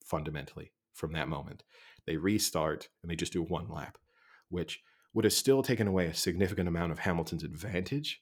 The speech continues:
but it would have at least allowed Mercedes to not complain that they had been tactically kind of screwed over by the steward's decisions, which, you know, they basically, the steward handed the race to Verstappen with the, well, the race director,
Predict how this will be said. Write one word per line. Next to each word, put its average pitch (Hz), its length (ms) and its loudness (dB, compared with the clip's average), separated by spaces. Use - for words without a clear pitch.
but 85 100 -4
it 95 40 4
would 92 140 2
have 92 120 2
at 90 160 0
least 110 400 2
allowed 87 420 2
Mercedes 85 540 0
to - 100 -6
not 82 220 -2
complain 87 500 0
that 82 120 -4
they 85 100 -4
had 82 180 -8
been 82 320 -4
tactically 95 560 0
kind 80 200 -6
of 76 60 -6
screwed 87 420 0
over 80 420 -4
by 78 200 0
the 73 80 -8
steward's 76 440 -6
decisions, - 560 -8
which, 87 240 -4
you 117 80 4
know, 78 140 4
they 92 100 8
basically, 90 560 4
the 110 60 0
steward 117 420 8
handed 87 480 2
the 80 100 -2
race 82 260 -2
to 80 120 -8
Verstappen 78 640 -4
with 80 320 -4
the, 82 320 -6
well, 85 80 -4
the 76 60 -4
race 78 180 0
director, 76 500 -6